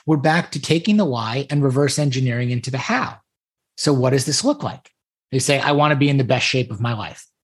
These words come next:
Okay, let's quantify that. What does that look like to you? Again,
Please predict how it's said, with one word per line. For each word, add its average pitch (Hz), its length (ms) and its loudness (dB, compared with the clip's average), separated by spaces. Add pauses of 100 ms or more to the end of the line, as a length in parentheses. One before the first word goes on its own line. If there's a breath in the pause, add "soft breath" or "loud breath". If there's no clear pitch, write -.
(240)
Okay, 147 540 0 (760)
let's 120 200 -4
quantify 233 600 0
that. 90 220 -8 (680)
What 131 120 0
does 151 120 2
that 160 180 2
look 147 180 0
like 117 220 -2
to 117 100 -10
you? 101 160 -8
Again, 127 360 -2